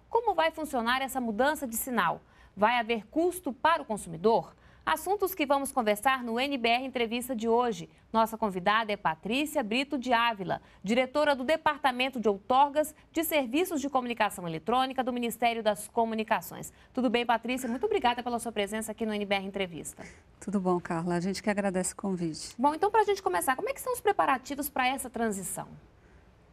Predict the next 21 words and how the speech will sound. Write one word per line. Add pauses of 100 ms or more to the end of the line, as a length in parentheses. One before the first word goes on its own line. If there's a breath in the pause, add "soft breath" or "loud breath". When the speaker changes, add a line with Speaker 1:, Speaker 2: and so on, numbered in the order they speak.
(120)
Speaker 2:
Bom,
o
governo
vem
preparando
desde
dois
mil
e
seis, (500 loud breath)
eh,
essa
transição
da
T
V
analógica
pra
T
V
digital.